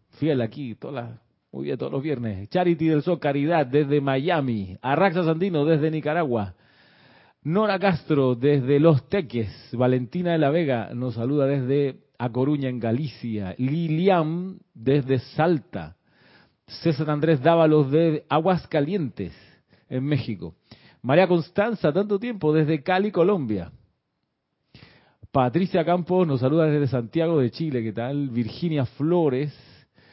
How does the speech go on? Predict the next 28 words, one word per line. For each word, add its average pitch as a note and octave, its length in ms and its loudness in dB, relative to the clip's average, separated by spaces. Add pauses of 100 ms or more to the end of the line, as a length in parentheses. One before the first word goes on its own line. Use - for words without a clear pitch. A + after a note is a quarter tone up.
(260)
desde B2 400 2
Guadalajara, A#2 920 0
de A2+ 120 0
Grupo D3 320 -2
Kusumi. C#3 560 0 (1400)
Eh, G2+ 420 -6
Edith D#3 300 2
Córdoba, D3+ 420 2
Edith A#2+ 180 -4
Córdoba, A2 360 -6
¿en C#3 80 -10
serio? B2+ 440 -10 (120)
Buenas A#2 360 -4
tardes, A2 500 -4
y - 20 -10
Dios A#2 120 -6
te B2+ 100 -10
bendice A2 360 -10
y A2+ 40 -6
a G#2+ 60 -8
todos C3+ 140 -6
los C3 80 -6
conectados. A2 520 -10
Edith F#2 400 -10
Córdoba, G2 600 -10 (120)
la F2+ 140 -14
señora G2+ 360 -12
Edith. G2+ 460 -16